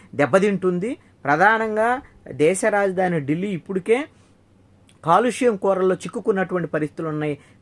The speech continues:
ఆ, ఢిల్లీ, హర్యానా, ఆ, ఈ ప్రాంతాలన్నీ కూడా. కాబట్టి భవిష్యత్తులో మరింత ప్రమాదంలో పడేదానికి అవకాశం ఉంటుంది, పర్యావరణ సమస్యలు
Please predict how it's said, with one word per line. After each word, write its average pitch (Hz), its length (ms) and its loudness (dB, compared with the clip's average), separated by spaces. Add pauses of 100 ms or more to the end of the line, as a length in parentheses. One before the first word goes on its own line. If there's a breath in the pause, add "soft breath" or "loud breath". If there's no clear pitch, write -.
(120)
ఆ, 147 180 2
ఢిల్లీ, 160 480 0
హర్యానా, 151 720 -2 (280 loud breath)
ఆ, 151 220 2
ఈ 156 180 -2
ప్రాంతాలన్నీ 151 680 -4
కూడా. 139 360 -4 (280 loud breath)
కాబట్టి 196 480 0
భవిష్యత్తులో 254 640 0
మరింత 269 600 0 (380 soft breath)
ప్రమాదంలో 247 720 2
పడేదానికి 190 640 -2
అవకాశం 175 460 -4
ఉంటుంది, 165 280 -4
పర్యావరణ 185 640 -2
సమస్యలు 175 540 -4